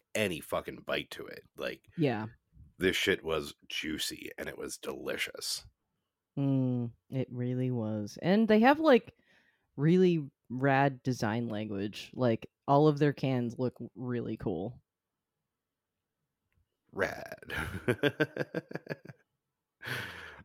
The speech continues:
Speaker 1: Um, uh, fuck.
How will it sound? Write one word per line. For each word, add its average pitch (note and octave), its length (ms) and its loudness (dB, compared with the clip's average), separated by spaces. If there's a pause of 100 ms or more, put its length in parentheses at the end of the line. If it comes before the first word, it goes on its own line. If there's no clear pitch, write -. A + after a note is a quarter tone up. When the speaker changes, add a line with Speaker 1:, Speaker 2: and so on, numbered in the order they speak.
(100)
Speaker 1:
Um, D#2+ 760 2 (1900)
uh, E2+ 500 6
fuck. - 300 0